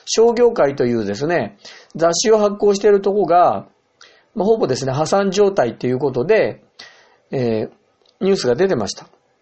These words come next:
商業会って言えばですね、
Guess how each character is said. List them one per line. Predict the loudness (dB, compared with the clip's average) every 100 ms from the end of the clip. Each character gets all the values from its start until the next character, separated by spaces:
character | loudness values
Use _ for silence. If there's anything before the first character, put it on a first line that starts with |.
| _ _ _ _ _ _ -20
商 | -8 -4 0
業 | 0
会 | 2 0
っ |
て | 0
言 | -2
え |
ば | 0
で | -2
す | -4 -4
ね、 | -2 -4